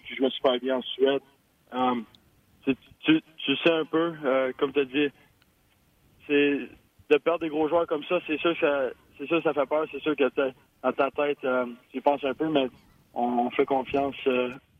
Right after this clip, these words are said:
on, on repêche super bien. Euh, c'est Werenski, c'est un très, très bon défenseur. On, on savait tout qu'il était capable de faire un set qu'il est en train de faire en ce moment. Fait qu'on avait confiance en ce qu'il disait.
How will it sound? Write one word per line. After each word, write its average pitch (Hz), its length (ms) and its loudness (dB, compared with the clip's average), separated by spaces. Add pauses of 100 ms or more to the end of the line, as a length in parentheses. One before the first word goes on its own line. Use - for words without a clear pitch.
(260)
on, 123 60 2
on 120 360 0
repêche 131 280 0
super 131 280 0
bien. 135 360 0
Euh, 120 100 0 (460)
c'est 123 200 4
Werenski, 131 640 2 (100)
c'est 135 100 0
un 123 40 2
très, 131 220 0
très 131 180 0
bon 131 140 -2
défenseur. 127 480 -2
On, 117 240 -2
on 117 60 -8
savait 120 180 0
tout 131 140 -2
qu'il 127 100 -4
était 113 180 0
capable 117 240 0
de 117 60 -4
faire 117 140 -2
un 117 100 -6
set 131 220 0
qu'il 127 100 -6
est 120 100 -2
en 120 80 2
train 123 140 -4
de 117 80 0
faire 123 140 0
en 117 40 -2
ce - 100 -8
moment. 120 200 0 (280)
Fait - 80 -10
qu'on 131 100 4
avait 131 180 0
confiance 127 500 -2
en 113 160 0
ce - 80 -16
qu'il 113 160 -6
disait. 113 220 2